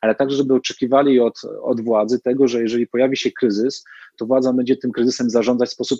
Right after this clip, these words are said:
absolutnie profesjonalny i odpowiedzialny, czyli będzie go próbowała wykorzystać do swoich celów politycznych.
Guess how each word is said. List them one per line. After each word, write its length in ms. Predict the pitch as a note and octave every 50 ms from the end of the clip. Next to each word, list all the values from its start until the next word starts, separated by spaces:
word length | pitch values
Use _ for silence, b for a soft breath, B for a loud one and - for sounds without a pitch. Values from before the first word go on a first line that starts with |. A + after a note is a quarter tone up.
| - -
absolutnie 500 | C#3+ - - - C3+ B2+ - - C#3 B2+
profesjonalny 800 | - - A#2+ - - - - C3 B2+ A#2+ A#2 A#2 B2 C3 C3 C3+
i 60 | C#3
odpowiedzialny, 800 | C3+ - - C3+ C#3 C#3 C3+ D#3+ C#3+ B2+ A2+ A2 G#2 G2+ G#2 - b b b b b -
czyli 120 | A2+ A2+
będzie 200 | A#2+ B2 A#2+ C3
go 80 | A#2+ A2
próbowała 380 | - B2 A2+ A#2 A2 A#2+ A2+
wykorzystać 460 | G#2 A#2 G#2 - A2+ A#2+ A2 - A#2+ A2
do 80 | A2
swoich 240 | - - A2+ G#2+ -
celów 300 | - - A#2+ A2 G2+ -
politycznych. 720 | - G#2+ G2+ G2+ - G2+ - - A2 A#2 C3+ C#3+ - -